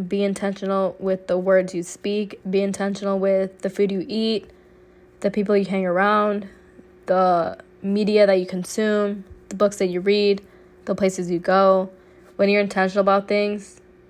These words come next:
I feel like life is more rewarding because you actually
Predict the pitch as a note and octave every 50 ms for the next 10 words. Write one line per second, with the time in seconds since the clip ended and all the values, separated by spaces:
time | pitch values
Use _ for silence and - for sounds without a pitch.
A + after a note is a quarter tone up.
0 | _ _ - - _ _ - - - G3 F#3+ F#3 F#3 F3+ F3+ F#3 F#3 F#3+ F#3 -
1 | - - - - A3 F#3+ G3 F#3+ F#3 F#3 F#3 F#3 F3 E3 F3 F3+ F#3+ G3+ G#3 G#3+
2 | G#3+ A3 A3+ A#3 A3 - - - - - - - - - _ _ _ _ _ _
3 | - G3+ F#3+ G3 F#3+ F3+ F#3+ G3 G3 F#3 F3 F3+ - G3+ F#3+ F3+ F3 E3 -